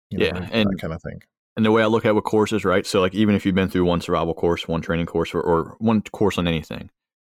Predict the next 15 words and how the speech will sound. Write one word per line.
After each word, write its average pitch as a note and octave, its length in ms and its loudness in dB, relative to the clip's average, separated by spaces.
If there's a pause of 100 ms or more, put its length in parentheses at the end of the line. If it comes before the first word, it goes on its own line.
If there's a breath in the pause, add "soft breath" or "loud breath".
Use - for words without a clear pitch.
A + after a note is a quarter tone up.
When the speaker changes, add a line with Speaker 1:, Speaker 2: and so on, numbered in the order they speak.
Speaker 1:
Mm. F#2 200 -6
Speaker 2:
if F#2+ 420 2 (1040 loud breath)
a G2 100 0
course G#2 280 0
pops - 300 -2
up G2 100 -2
in F#2 60 2
your F2+ 100 2
area F2 340 2
and D#2+ 240 -2
you D#2+ 60 0
decide D#2+ 300 -2
to D2 40 -14
take D#2+ 280 0
it, E2 180 -2